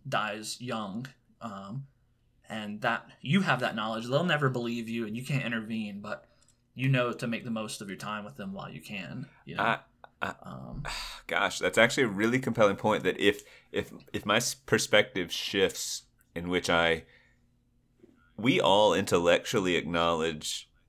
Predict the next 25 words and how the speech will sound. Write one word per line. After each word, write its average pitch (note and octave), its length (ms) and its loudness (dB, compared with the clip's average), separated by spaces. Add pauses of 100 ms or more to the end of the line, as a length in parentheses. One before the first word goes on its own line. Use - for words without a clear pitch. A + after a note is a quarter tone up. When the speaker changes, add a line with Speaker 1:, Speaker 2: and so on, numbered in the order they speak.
(340)
Speaker 2:
that E2 280 2
all, E2+ 280 6
we're F2 160 2
all D#2+ 140 4
gonna D#2+ 200 -4
die, D#2 420 -2
but - 180 -2
I E2+ 140 4
don't, F#2 280 0 (100)
uh, F2 160 0
emotionally, F2 680 2
we, D2+ 160 -2 (100)
I E2 60 -4
think F2 140 -6
we F#2 80 -2
bury D#2 460 2
it - 140 -6
deeply. C#2 480 -6
Like, A#1 180 -4
this D#2 140 -6
is F2 120 -6
something D#2 320 -4
that B1 140 -4
we D2 120 -4
just D2 440 -2